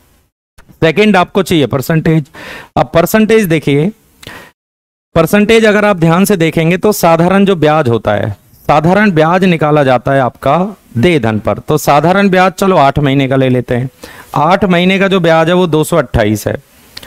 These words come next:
आठ महीने का दो सौ अट्ठाईस है, परंतु rate आपको एक साल का लेना है तो आप direct इसको एक साल का ले लें तीन सौ बयालीस रुपये, क्योंकि बाद में भी आपको एक साल में बदलना है तो तीन सौ बयालीस रुपये ब्याज मिला है।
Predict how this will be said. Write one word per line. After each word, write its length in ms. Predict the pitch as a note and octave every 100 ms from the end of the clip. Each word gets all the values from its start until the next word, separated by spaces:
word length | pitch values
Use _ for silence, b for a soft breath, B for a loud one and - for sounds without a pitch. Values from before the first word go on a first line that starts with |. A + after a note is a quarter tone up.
| B B B _ -
आठ 240 | C#3+ F#3 A3
महीने 300 | G3 G3+ G3+
का 100 | G3
दो 160 | F3+
सौ 120 | F3+
अट्ठाईस 460 | E3 C#3 D#3 F3 E3+
है, 60 | G3+
परंतु 360 | F#3+ F#3 F#3+ F3+
rate 340 | E3+ G3 G3
आपको 340 | F3 - G3 F3+
एक 200 | G3+ -
साल 240 | G3 F#3+
का 80 | F#3+
लेना 260 | F#3+ F#3
है 100 | F#3
तो 100 | F#3
आप 160 | F#3+ E3+
direct 360 | E3+ F3 F#3 F#3+
इसको 260 | F3+ G3
एक 180 | F3+ F#3
साल 240 | - F3 D#3
का 80 |
ले 140 | C3 C3
लें 140 | E3+
तीन 220 | - D#3 D3+
सौ 140 | D#3+
बयालीस 400 | C3 A2+ G#2+ -
रुपये, 260 | G#2 G#2+ A2+ B B B -
क्योंकि 160 | F3+
बाद 280 | E3+ D#3+ F3+
में 120 | G3+
भी 80 | G3
आपको 260 | G3 F#3+ G3
एक 140 | F#3+ -
साल 220 | F3 F3+
में 120 | F3+
बदलना 320 | D#3+ E3 E3
है 100 | E3
तो 120 | E3+ F3
तीन 240 | E3+ F3+
सौ 140 | G3
बयालीस 420 | D#3+ C#3+ D3 D#3 E3+
रुपये 200 | D#3 C3+
ब्याज 280 | B2 B2+
मिला 220 | C#3 C#3+ C#3+
है। 160 | E3+